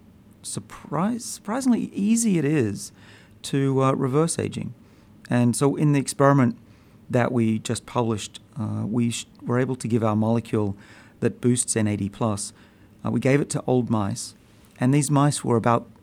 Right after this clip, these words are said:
a sixty-five, seventy-year-old equivalent of a human. And within just a week of drinking a little bit of this N A D boosting molecule in their water, we completely reversed the aging of the muscle. And so these mice,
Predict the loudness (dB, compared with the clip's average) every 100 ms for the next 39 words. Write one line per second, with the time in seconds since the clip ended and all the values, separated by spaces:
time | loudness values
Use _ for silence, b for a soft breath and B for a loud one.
0 | -8 -6 -4 -6 -2 0 0 -2 0 2
1 | 2 0 -2 -6 -8 -8 -8 -8 -10 -10
2 | -8 -4 -4 -4 -8 B B B B B
3 | 4 6 6 4 4 2 2 0 0 -8
4 | -20 b b -2 2 2 0 -2 0 2
5 | 2 0 0 -2 0 -2 -4 -6 -6 -8
6 | -14 -4 0 2 0 -2 -2 -2 0 0
7 | 0 -2 -2 -4 -2 -2 -2 -2 -2 0
8 | 0 -2 B B B B B -18 -4 0
9 | 0 0 0 0 0 -2 0 2 2 2
10 | 0 2 2 0 -2 0 0 -2 -4 -2
11 | -2 -2 -6 -8 -14 -20 -20 -4 -2 -2
12 | 0 2 2 0 2 2 2 0